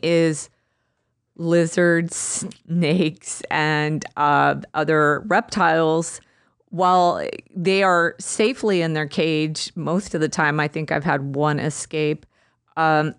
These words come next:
usually it's the smell. The smell is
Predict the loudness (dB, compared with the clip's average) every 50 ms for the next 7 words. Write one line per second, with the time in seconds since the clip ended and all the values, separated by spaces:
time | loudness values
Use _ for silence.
0 | _ -12 -6 -4 -4 -2 0 0 0 2 2 2 0 0 -2 -8 -8 -8 -8 -6
1 | -4 -2 0 2 2 2 0 -2 -6 -10 _ _ _ _ -10 -10 -8 -6 -2 0
2 | 2 4 4 4 4 4 2 2 2 2 2 2 0 -2 -4 -8